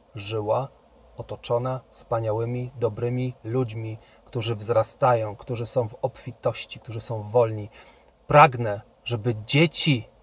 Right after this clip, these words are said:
z którymi mój syn, moje córeczki spędzają czas, żeby były wolne, żeby znały świat, który był dla nas niedostępny. Jestem egoistą i sugeruję ci,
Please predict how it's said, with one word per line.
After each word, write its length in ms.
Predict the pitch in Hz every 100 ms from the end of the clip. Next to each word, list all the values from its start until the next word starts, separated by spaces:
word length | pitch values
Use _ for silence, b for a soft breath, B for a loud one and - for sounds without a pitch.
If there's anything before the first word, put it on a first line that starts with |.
| _ _
z 80 | -
którymi 320 | 147 135 139
mój 260 | 131 151 147
syn, 400 | - 143 139 127 B B -
moje 260 | 127 143
córeczki 600 | 131 131 123 127 - 123 110 -
spędzają 720 | - - 127 120 131 135 123
czas, 460 | - 120 131 - - _ _ _
żeby 240 | 117 120 123
były 420 | 120 131 127 123 - -
wolne, 640 | 104 113 135 123 110 107
żeby 200 | 110 120
znały 400 | 117 127 147 143
świat, 380 | 123 - 139 -
który 300 | - - 123
był 200 | 113 123
dla 240 | 117 135
nas 280 | 160 135 -
niedostępny. 760 | 131 123 117 - 113 113 113 107 - _ _ _ _ -
Jestem 340 | 120 - 160
egoistą 560 | 147 127 117 107 - 113 -
i 60 |
sugeruję 640 | - 120 110 110 131 127
ci, 240 | 107 -